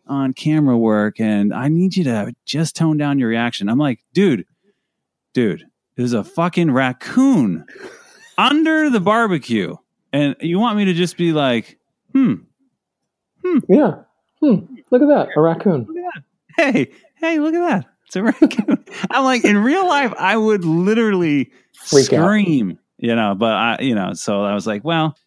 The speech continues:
Speaker 1: you know, so you never know what you're gonna get." So, yeah.
Speaker 2: All right. So you're like, "I'm done with theater work.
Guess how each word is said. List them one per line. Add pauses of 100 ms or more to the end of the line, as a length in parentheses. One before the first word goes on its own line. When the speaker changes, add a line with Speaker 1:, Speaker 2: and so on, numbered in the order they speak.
Speaker 1:
you
know,
so
you
never
know
what
you're
gonna
get."
So,
yeah.
Speaker 2:
All
right.
So
you're
like,
"I'm
done (280)
with (240)
theater
work.